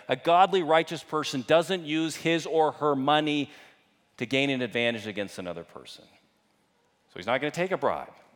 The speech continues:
no matter how enticing it may be in the moment.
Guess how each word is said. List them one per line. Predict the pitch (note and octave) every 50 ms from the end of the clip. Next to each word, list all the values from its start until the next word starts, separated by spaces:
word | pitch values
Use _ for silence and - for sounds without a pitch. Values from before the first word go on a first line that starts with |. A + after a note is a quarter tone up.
| _ _ _ _ _ _ _ _ _ _ _ _ _ _
no | - F#2
matter | F2+ F#2 G2 F#2
how | G2+ A2 A2+ A2
enticing | G#2 - - - C#3+ C#3 - - - G#2 G2 G2+ G#2+ A2 A#2 B2+ _ -
it | G#2+ A2+ A2+
may | A2+ A2+ A2
be | G#2 F#2 F#2 F#2 F2+ F2+ F2+ E2+ - _ _ _ _ _ _ _ _ _ _ _ _ _
in | F#2+ F#2
the | G2 G2
moment. | G#2 G#2+ A2 G#2+ G#2 G2 - -